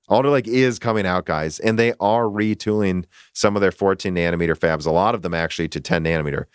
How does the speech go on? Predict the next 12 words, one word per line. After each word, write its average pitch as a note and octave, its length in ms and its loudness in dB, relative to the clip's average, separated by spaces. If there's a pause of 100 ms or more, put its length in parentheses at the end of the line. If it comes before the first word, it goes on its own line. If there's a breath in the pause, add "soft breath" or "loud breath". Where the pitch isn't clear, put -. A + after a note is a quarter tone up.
(340 soft breath)
They A#2 160 6
wouldn't D3 220 2
be C#3 100 4
doing B2+ 300 2
that G2+ 160 0
to A2+ 80 0
not F#2+ 180 2
make E2+ 220 -4
stuff. - 320 -12 (100)
It A#2+ 140 6
works B2+ 260 2
now. - 240 -14